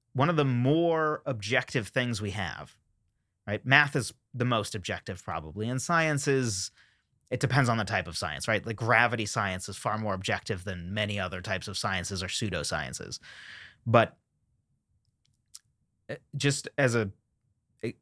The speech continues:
example, for most of human history, we had no idea that we were made up of cells, much less that cells are made up of mo-,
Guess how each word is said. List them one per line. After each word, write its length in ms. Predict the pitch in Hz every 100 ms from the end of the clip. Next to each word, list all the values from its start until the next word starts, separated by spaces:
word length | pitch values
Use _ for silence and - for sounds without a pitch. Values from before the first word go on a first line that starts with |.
| -
example, 580 | 120 104 127 147 92 -
for 100 | 139
most 320 | 151 196 -
of 100 | 139
human 200 | 165 143
history, 360 | 139 135 110
we 140 | 95 120
had 180 | 127 117
no 260 | 117 127
idea 280 | 120 110 101
that 140 | 92
we 100 | 98
were 120 | 110 101
made 200 | 101 98
up 120 | 98
of 120 | 92
cells, 500 | - 80 58 - - -
much 300 | 123 117 -
less 300 | 82 92 -
that 200 | 110 -
cells 320 | 160 156 104
are 60 | 110
made 180 | 107
up 160 | 104 98 -
of 240 | 98 90
mo-, 240 | 101 123